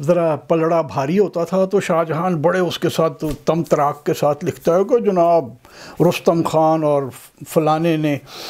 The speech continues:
वो सबके नाम दिए हुए हैं, एक नाम मेरे जहन में रह गया रुस्तम खान का, कि इन्होंने जनाब उनको फड़का के रख दिया, अ,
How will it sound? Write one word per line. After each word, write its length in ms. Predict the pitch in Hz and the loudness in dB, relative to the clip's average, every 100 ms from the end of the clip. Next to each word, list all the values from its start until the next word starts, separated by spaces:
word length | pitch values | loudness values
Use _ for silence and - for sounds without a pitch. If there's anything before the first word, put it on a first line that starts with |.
| - - | -10 0
वो 80 | 220 | 2
सबके 280 | 240 240 | 2 2
नाम 320 | 214 175 170 160 | 0 2 0 -2
दिए 200 | 151 147 | -2 -2
हुए 160 | 156 | 0
हैं, 120 | 170 | 0
एक 140 | 160 165 | 0 2
नाम 240 | 160 156 | 0 0
मेरे 320 | 151 151 151 | 0 0 2
जहन 180 | 143 139 | 2 0
में 160 | 151 151 | 0 0
रह 180 | 127 127 | 2 0
गया 180 | 147 | 0
रुस्तम 380 | 160 135 - 156 | -2 -2 -2 -2
खान 280 | - 143 135 | 0 -2 -2
का, 140 | 143 143 - - - | -4 -8 -10 -16 -6
कि 80 | 233 | 2
इन्होंने 500 | 240 226 220 190 170 | 2 4 2 2 4
जनाब 440 | 165 156 160 160 151 | 2 2 2 2 2
उनको 500 | 165 156 160 147 - _ - | -2 0 2 0 -2 _ 0
फड़का 400 | 165 165 185 202 | 0 2 2 2
के 140 | 190 | 0
रख 180 | 143 143 | 0 -4
दिया, 320 | 127 139 123 - - - - - | -2 0 0 -4 -20 -20 -20 -20
अ, 20 | - | -12